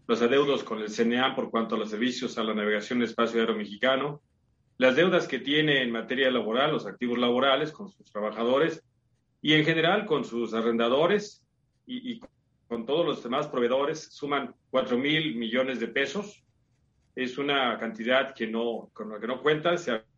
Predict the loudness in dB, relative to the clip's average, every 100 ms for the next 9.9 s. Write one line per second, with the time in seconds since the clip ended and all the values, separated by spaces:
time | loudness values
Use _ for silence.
0 | _ -4 -4 -4 0 2 2 -4 -10 _
1 | _ _ -6 -2 0 0 0 -2 -4 -4
2 | -4 -4 -4 -2 -2 0 0 2 2 2
3 | 0 2 2 2 0 0 -2 -2 0 2
4 | 0 2 2 2 -6 -14 _ _ _ _
5 | _ _ _ 0 2 4 2 2 0 -4
6 | 0 2 4 0 -2 -2 -2 -2 2 2
7 | 2 0 0 -2 -2 -2 -2 2 2 2
8 | -2 -2 _ _ _ _ _ -2 0 0
9 | 0 0 2 2 2 2 2 0